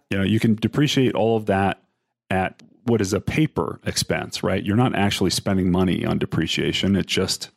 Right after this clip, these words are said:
wipes away profit on your tax return each year. So for apartments, it's twenty-seven and a half years.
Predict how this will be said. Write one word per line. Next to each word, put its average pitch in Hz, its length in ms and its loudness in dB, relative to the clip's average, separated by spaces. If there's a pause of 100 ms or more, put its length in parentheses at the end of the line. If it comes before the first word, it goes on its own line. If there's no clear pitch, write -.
wipes 101 380 0
away 98 280 2
profit 98 640 -2 (200)
on 95 260 2
your 87 540 0
tax 160 280 -2
return 85 280 -2
each 85 200 -4
year. - 300 -6
So 92 300 0
for 98 420 0 (300)
apartments, 143 520 0
it's 107 140 -4
twenty-seven 110 540 0
and 98 60 2
a 113 40 2
half 110 220 -2
years. 107 300 2